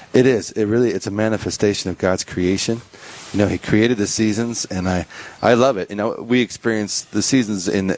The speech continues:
North Dakota, Minnesota area, you know, our Real Presence Radio Network. You know, we experience the seasons, but it's definitely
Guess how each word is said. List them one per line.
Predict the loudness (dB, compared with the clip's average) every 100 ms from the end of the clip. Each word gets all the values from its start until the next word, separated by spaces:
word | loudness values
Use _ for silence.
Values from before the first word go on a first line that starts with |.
| -4
North | 0 2 2
Dakota, | 2 2 2
Minnesota | 0 -2 0 2 2
area, | 0 0 0
you | 0
know, | -2 -2
our | 2 2
Real | 2
Presence | 0 -2 -4 -2
Radio | -2 0
Network. | -2 0 -2 -6 -14 -20 -20 -20 -12 0
You |
know, | 2 2 2
we | 2
experience | 2 0 -2 0 0
the | -2
seasons, | 0 2 2 -2 -4
but | -2 0
it's | 0
definitely | -2 0 0 0 0 0 2 2 0